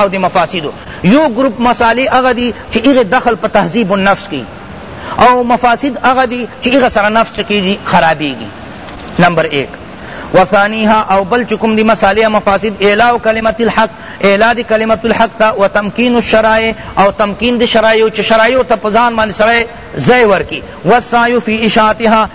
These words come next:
او سعی کول په اشاعت کې دي. بل هغه مصالح دي چې دغه سره متعلق دي، چې کوم شیونه اعلاء د کلمة الحق دپاره سبب ګرځي، تمکین الشرایع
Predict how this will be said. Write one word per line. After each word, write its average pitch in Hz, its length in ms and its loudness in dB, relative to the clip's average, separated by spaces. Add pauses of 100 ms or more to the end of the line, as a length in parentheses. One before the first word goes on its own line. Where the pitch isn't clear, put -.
(140)
او 220 120 2
سعی 254 260 2
کول 220 240 2
په 214 140 -2
اشاعت 185 380 2
کې 165 40 -10
دي. 147 160 -8 (420)
بل 277 140 4
هغه 277 240 2
مصالح 254 460 2
دي 254 160 -2
چې 226 40 0
دغه 269 260 2
سره 214 200 0
متعلق 196 480 0 (120)
دي، 139 120 -4 (240)
چې - 60 2
کوم 320 300 0
شیونه 254 560 2 (240)
اعلاء 233 280 4
د 254 160 -4
کلمة 233 360 2
الحق 240 380 0
دپاره 240 320 2
سبب 220 320 0 (100)
ګرځي، 226 640 -2
تمکین 233 420 2
الشرایع 220 560 2